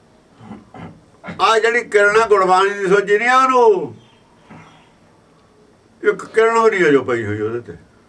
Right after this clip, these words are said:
ਹੁਣ ਦੇਖ ਲਓ ਸਿੱਖ ਕਿਹੜਾ ਰਹਿ ਗਿਆ ਇਹਨਾਂ 'ਚ ਫਿਰ।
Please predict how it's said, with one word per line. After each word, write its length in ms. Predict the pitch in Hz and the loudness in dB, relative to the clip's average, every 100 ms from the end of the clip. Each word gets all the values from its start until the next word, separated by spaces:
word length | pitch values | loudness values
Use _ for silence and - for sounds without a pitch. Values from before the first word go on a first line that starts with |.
| _ _ _ _ _ 147 - _ _ _ _ _ _ _ - | _ _ _ _ _ -20 -20 _ _ _ _ _ _ _ -14
ਹੁਣ 140 | 160 | -6
ਦੇਖ 220 | 165 190 | -2 0
ਲਓ 200 | 180 196 | 2 0
ਸਿੱਖ 180 | 185 175 | 0 -4
ਕਿਹੜਾ 300 | 160 190 196 | -4 -2 0
ਰਹਿ 180 | 185 185 | 0 0
ਗਿਆ 100 | 185 | 0
ਇਹਨਾਂ 180 | 180 175 | 0 -2
'ਚ 80 | |
ਫਿਰ। 160 | 156 | -6